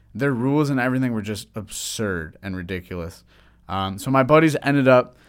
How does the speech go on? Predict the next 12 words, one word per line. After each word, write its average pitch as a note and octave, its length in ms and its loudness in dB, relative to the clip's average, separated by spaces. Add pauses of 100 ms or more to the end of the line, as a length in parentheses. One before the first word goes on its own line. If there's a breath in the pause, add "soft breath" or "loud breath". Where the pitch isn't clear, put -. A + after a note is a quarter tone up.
(320 soft breath)
uh, F#2 600 -6 (220)
coming A2+ 520 -2
in A2+ 120 -4
time G2 360 -4
just G2+ 160 -8
before G2+ 260 -8
the F#2+ 60 -8
second F#2 320 -8
game. D#3 520 -2
We F#2+ 120 -8
meet F2+ 240 -6
up, A#2+ 320 2